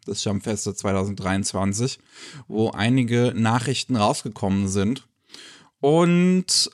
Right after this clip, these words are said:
ähm, wir haben einmal Mission Yosakura soll, äh, Mission Yosakura Family soll ein T V-Anime bekommen für zweitausendvierundzwanzig, dauert also noch ein bisschen,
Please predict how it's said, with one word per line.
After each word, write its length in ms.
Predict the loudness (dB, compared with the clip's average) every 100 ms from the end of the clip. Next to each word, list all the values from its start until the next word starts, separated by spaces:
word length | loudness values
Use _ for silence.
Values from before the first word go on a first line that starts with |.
| _
ähm, 640 | 4 6 6 4 4 0
wir 140 | 2 4
haben 200 | 4 2
einmal 680 | 2 2 4 4 4 2 0
Mission 580 | 2 4 4 4 4 2
Yosakura 840 | 0 0 0 0 -2 0 4 4
soll, 480 | 4 2 2 0 -2
äh, 160 | -2 0
Mission 300 | 2 0 0
Yosakura 480 | 0 -2 -4 -2 0
Family 460 | 0 0 2 0
soll 200 | 0 -2
ein 220 | 0 -2
T 80 | -4
V-Anime 540 | -4 -2 0 0 0 -2
bekommen 340 | -4 -2 -2
für 140 | -2
zweitausendvierundzwanzig, 1800 | -6 -2 -2 0 -2 -2 -8 -10 -4 0 0 0 -2 0 0 0 -4 -4
dauert 320 | 0 0 0 0
also 260 | -2 -2
noch 180 | -2 0
ein 120 | 0
bisschen, 380 | 0 -2 0 0